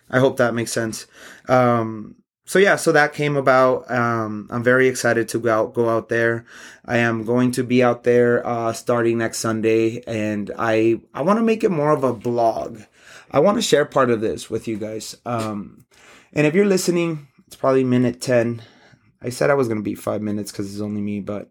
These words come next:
you know me. Um, let me know what you guys wanna see out there. Let me know what you, what, what experiences you would live out there.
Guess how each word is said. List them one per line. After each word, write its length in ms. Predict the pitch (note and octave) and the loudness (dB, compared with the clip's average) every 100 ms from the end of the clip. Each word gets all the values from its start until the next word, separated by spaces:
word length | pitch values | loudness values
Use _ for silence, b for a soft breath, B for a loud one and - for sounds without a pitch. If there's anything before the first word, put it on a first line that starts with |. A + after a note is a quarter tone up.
| _ | _
you 80 | G2 | -10
know 160 | G#2+ A2 | -6 0
me. 320 | A#2 G#2+ G#2+ B B B B | 0 0 -6 B B B B
Um, 460 | - B2+ B2+ B2 A#2+ | 2 4 4 2 0
let 160 | - F3 | 0 4
me 80 | G3+ | 4
know 120 | G3+ | 4
what 100 | G3+ | 4
you 100 | G3 | 4
guys 220 | F#3+ F3+ | 2 2
wanna 160 | F#3 E3+ | 0 0
see 540 | - F#3 D#3+ B2 - _ _ - | 0 2 0 -2 -10 _ _ 0
out 220 | B2 B2 | 0 2
there. 240 | A#2 A2+ | 0 2
Let 160 | A#2+ B2+ | 0 0
me 100 | C3 | 0
know 140 | B2+ | 0
what 180 | B2+ G#2+ | -2 -2
you, 180 | B2 A2+ | -2 -4
what, 180 | A#2+ A#2 | -2 -4
what 160 | B2 B2 | 0 -2
experiences 760 | B2 - B2 B2 B2 A#2+ - | -2 0 2 2 0 -4 0
you 120 | C3 | 2
would 160 | B2+ B2+ | 2 2
live 180 | A#2+ A#2 | 2 2
out 240 | A2 - | -2 0
there. 320 | A2+ A2+ A2+ | 2 2 2